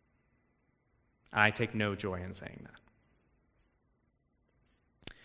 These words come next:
You will be completely separated from him, from the fullness of joy, purpose, and purity that awaits you in his presence.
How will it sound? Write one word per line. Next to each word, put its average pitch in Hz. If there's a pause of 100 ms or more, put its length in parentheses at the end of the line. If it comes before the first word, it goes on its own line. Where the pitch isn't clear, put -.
(120)
You 123
will 117
be 117
completely 147
separated 123
from 110
him, 107 (1040)
from 117
the 98
fullness 135
of 104
joy, 95 (580)
purpose, 123 (560)
and 101
purity 101 (140)
that 101
awaits 98
you 92 (800)
in 104
his 92
presence. -